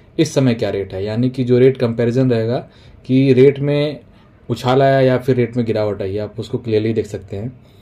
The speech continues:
जीएसटी की अगर बात करते हैं, तो किसी भी रेट में हमने जीएसटी को ऐड नहीं किया है। सारे रेट में आपको अठारह प्रतिशत अलग से जीएसटी ऐड करनी पड़ेगी। जो यूनिट रहेगा, वो रहेगा per metric ton के हिसाब से, यानी जो भी रेट हम आपको बताएंगे इस वीडियो में,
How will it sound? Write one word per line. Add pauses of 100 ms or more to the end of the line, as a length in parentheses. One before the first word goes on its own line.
(480)
जीएसटी
की
अगर
बात
करते
हैं,
तो
किसी
भी
रेट
में
हमने
जीएसटी
को
ऐड
नहीं
किया
है। (300)
सारे
रेट
में
आपको
अठारह
प्रतिशत
अलग
से
जीएसटी
ऐड
करनी
पड़ेगी। (760)
जो
यूनिट
रहेगा,
वो
रहेगा
per
metric
ton
के
हिसाब
से,
यानी
जो
भी
रेट
हम
आपको
बताएंगे
इस
वीडियो
में,